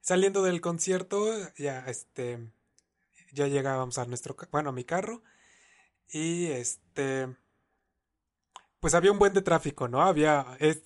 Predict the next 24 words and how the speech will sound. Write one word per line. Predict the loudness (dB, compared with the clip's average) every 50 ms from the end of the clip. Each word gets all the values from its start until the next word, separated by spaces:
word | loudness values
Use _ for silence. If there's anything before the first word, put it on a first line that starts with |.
| _ _ -6
de | -4
esas | 0 0 0 0 0 0
veces | 0 0 0 -2 -2
que | 2 2 2 2 0 -2 -4 -6 -6
al-, | -4 -4 -4 -6 -6 -4
ya | -2 0
ves | 2 2 2
que | 2
alrededor | 0 0 2 2 0 2 2 2 0 2
de | 0
los | 0 -2
conciertos | -4 -6 -4 -4 -4 -6 -6 -8 -10 -10 _ _ -20 -20 -20 -20 -16 _
siempre | 0 2 4 4 4 2 2 2 2
está | 2 2 4 4 4 4 4 4
atascado | 2 -2 -2 -4 -4 -2 2 4 4 4 6 4
y, | 2 0
pues, | 0 -2 -4 -4 -4 -4 -8 _ _ _ _ _ _ _ _ _ -4
había | 0 2 2 4 6
yo | 6 6
dejado | 6 8 6 6 6 6
el | 4 4
carro | 4 6 6 8 6 6 4 2 -6 -20 -20 _ _ _ _ _ _ _ _ _ _ _
como | -8 -6 -6 -6 -8
a | -10